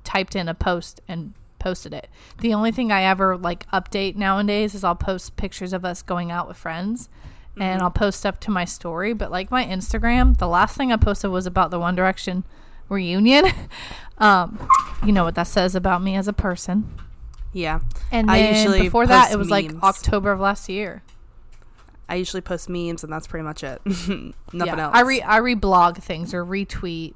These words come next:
Speaker 1: whatever it's called.
Speaker 2: Yeah. Okay, next one, Kardashian slash Jenner obsession. Do you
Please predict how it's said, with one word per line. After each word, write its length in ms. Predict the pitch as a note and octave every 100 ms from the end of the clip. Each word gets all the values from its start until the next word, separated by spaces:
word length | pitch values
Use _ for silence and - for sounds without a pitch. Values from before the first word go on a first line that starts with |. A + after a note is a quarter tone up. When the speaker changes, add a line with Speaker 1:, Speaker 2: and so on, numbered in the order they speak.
| -
Speaker 1:
whatever 400 | F3+ F3+ E3+ E3+
it's 160 | E3 -
called. 320 | E3+ E3 F#3 - - - - - - - - -
Speaker 2:
Yeah. 240 | - A#2+ D#3+ - - - - - -
Okay, 480 | F#3 - E3 D#3+ E3
next 600 | F3 F3 A3 F#3+ - -
one, 580 | G#3 G3+ F#3+ F#3 F#3 G#3+ - - - - -
Kardashian 920 | - A3 G3 G3+ A#3 A3+ - B3 A#3+
slash 400 | - G#3 G3 F#3
Jenner 480 | F3+ F3 F#3 F3+ E3
obsession. 800 | C#3 D3+ - C#3+ - - - F3+ - - - -
Do 100 | -
you 440 | F3+ F#3 G3 F#3+